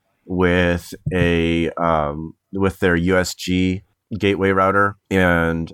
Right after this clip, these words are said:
uh, so this, their U S G is their Unify one. And so unlike the Edge Router, it is, uh, controllable via the Cloud Key, just like,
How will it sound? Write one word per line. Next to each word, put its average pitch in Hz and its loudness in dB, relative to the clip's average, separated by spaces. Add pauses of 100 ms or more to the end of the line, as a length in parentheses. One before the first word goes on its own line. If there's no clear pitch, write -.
(100)
uh, 85 2
so 92 0
this, 107 0
their 95 0
U 101 2
S 110 -2
G 92 -2 (120)
is 90 0
their 87 0
Unify 101 2
one. 85 -2 (280)
And 92 -2
so 90 0
unlike 104 0
the 87 2
Edge 104 0
Router, 85 2 (320)
it 98 0
is, 87 -2 (300)
uh, 82 2 (340)
controllable 95 0
via 85 0 (360)
the 92 -2
Cloud 95 -2
Key, 87 0
just 85 -6
like, 82 -2